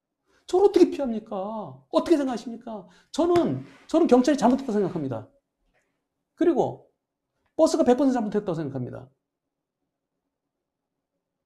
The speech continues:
물론 제가 틀릴 수도 있어요. 경찰이 옳고 제가 틀릴 수도 있어요. 그래서 저는 여러분들께 투표를 해보겠습니다. 누구 말이 맞을까요?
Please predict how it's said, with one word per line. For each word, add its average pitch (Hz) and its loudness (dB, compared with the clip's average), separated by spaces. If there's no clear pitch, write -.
물론 247 0
제가 202 -4
틀릴 226 -6
수도 - -8
있어요. 117 -8
경찰이 202 -4
옳고 202 -6
제가 175 -4
틀릴 214 -6
수도 - -10
있어요. 113 -12
그래서 202 -4
저는 180 -6
여러분들께 147 -2
투표를 147 -8
해보겠습니다. - -16
누구 131 -2
말이 160 -2
맞을까요? 110 -10